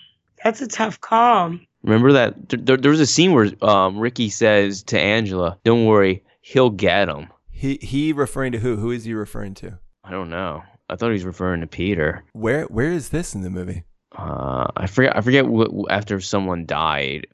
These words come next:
Speaker 2: Um, I think, I think that it was, it was when Meg forced her to swim or something, and then, uh, Ricky goes, "Don't worry, he'll get him."
Speaker 3: And he's not saying, "I'll get him." He's
Speaker 2: No.
Speaker 3: saying, "He," like this.
Speaker 2: Yeah,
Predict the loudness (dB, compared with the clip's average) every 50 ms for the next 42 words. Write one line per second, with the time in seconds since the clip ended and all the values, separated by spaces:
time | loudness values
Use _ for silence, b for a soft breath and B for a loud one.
0 | _ -2 0 2 2 2 0 -2 -6 -8 -6 -4 -4 -2 -2 -4 -4 -4 -4 -4
1 | -4 -2 0 2 0 2 0 0 -2 -2 -2 0 2 2 2 4 4 4 4 4
2 | 4 2 2 2 2 2 2 2 0 -2 -6 -8 -6 -6 -6 -6 -6 -8 -6 -4
3 | -4 -4 -4 -6 -8 -8 -8 -10 -8 -4 -4 -4 -2 -2 -4 -4 -4 -6 -6 -6
4 | -6 -8 -6 -6 -6 -6 -8 -8 -8 -6 -4 -2 -2 -2 -2 0 0 0 0 0
5 | 0 -2 -4 _ -6 -2 -2 -2 0 -2 -2 0 2 2 2 2 0 0 0 2
6 | 2 4 4 6 6 6 4 4 2 0 -2 -4 -10 B B B B B B B
7 | B B B 2 4 6 6 6 4 2 0 0 0 0 0 -2 -4 -4 -6 -8
8 | -10 -14 -16 _ -10 -6 -4 -4 -4 -4 -2 -4 -4 -4 -6 -8 -8 -6 -6 -4
9 | -4 -6 -8 -10 -8 -4 -2 -2 0 -2 -2 -4 -8 -12 -12 -12 -14 -16 -16 -20
10 | -20 -16 -16 -12 -8 -4 -4 -4 -4 -4 -8 -12 -16 -10 -8 -6 -6 -6 -8 -10
11 | -12 -12 -12 -12 -12 _ -12 -12 -12 -12 -14 -16 -18 _ _ 0 2 2 2 2